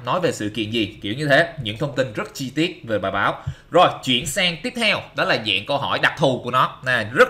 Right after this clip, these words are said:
phổ biến trong article là những câu hỏi về thông tin đúng hoặc là thông tin sai.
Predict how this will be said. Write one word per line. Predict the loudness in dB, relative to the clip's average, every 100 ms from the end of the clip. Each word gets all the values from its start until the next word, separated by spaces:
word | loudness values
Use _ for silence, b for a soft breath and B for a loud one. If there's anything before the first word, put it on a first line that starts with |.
| 2
phổ | -2
biến | 2 0 2
trong | 2 2
article | -2 -2 -2 2 2 2
là |
những | -2 -4
câu | 0 0
hỏi | 0 2
về | 4 4 2 B B -4
thông | -2 2
tin | 2 2 0
đúng | 0 0 -2
hoặc | -4 -2
là |
thông | 0 -2 -4
tin | -6
sai. | 0 4 4